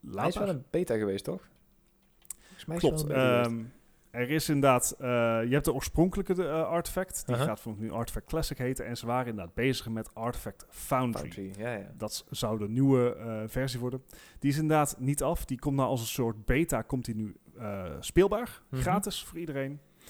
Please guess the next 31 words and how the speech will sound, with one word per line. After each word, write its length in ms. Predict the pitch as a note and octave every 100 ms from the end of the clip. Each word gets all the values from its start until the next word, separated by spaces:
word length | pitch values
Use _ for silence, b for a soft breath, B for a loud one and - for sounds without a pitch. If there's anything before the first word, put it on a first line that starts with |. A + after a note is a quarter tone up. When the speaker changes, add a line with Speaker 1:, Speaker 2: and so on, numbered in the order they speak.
| B B B B
Speaker 1:
Ehm, 600 | - B2 B2+ C3 B2+ B2 C3 _ -
en 140 | C3 G#2+
ook 240 | D#3 -
de 100 | C#3
oorspronkelijke 680 | A2+ G#2+ C#3 - C#3 - -
Artifact 260 | A2+ -
Classic 400 | - F3+ E3+ E3 -
wordt 240 | C3+ - -
volledig 420 | - - A#2 A2 -
gratis. 600 | A#2 G2 - G2+ - - _ B B B B B
Speaker 2:
Ja. 360 | - A#2+ B2 A#2+
Speaker 1:
Ehm, 180 | A#2+ A#2 A2 -
bij 180 | D3+
de 80 | G3+
Classic 380 | - G3 F#3 E3
versie, 520 | D3 C3 A#2 A#2 G#2
ehm, 380 | - A#2 A2+ A2 A2
heb 220 | - C#3
je 60 | -
meteen 260 | C3+ F#3 D#3+
toegang 260 | D3+ C3+
tot 120 | C3+
alle 180 | C#3+ C3+
kaarten. 440 | C3 C#3 C#3+ - C#3+
Dus 180 | B2+
je 60 | -
kan 400 | - A#2+ A#2 A#2 -
het 200 | B2+ -
naar 120 | C3+
hartelust 580 | A#2+ F3 F3 D3 - -
proberen. 560 | - A2+ C#3+ G3 G#3